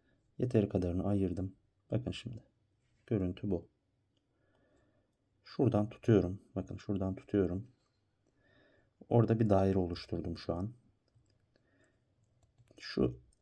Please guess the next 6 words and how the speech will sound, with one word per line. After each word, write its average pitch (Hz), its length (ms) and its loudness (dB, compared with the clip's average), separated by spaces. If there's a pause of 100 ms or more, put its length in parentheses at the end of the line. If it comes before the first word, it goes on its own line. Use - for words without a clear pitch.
(520)
bedenin 110 460 6
etrafında 95 840 0 (340)
döndürüyorum. 87 520 -4 (520)
Bir, - 360 -2 (1500)
iki, 95 340 -6 (3250)
üç, - 500 0